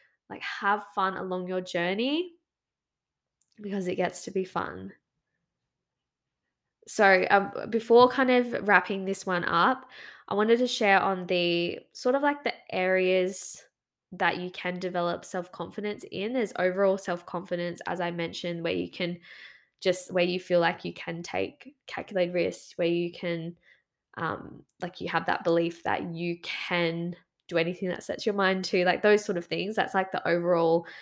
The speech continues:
self-confidence within yourself. But there's certain other areas, like, for example, having body confidence,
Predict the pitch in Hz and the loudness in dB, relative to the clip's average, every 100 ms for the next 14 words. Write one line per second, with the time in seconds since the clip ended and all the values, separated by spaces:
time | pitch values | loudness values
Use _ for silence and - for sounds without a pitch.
0 | - _ - 185 175 - 165 180 175 175 | -20 _ 0 2 2 -2 -6 -4 -4 -4
1 | - 170 170 170 170 - 185 247 339 339 | -4 -4 0 0 -2 0 4 4 4 0
2 | - _ _ _ _ - 196 - 190 190 | -14 _ _ _ _ -4 0 0 2 0
3 | 185 180 180 175 175 175 175 - - 175 | 0 -2 0 4 6 4 2 -4 -4 -4
4 | 175 165 180 - 175 180 254 269 254 - | -4 -4 -4 -6 -6 0 2 4 2 -4
5 | 196 196 - - - - - | -8 -8 -6 -6 -8 -10 -12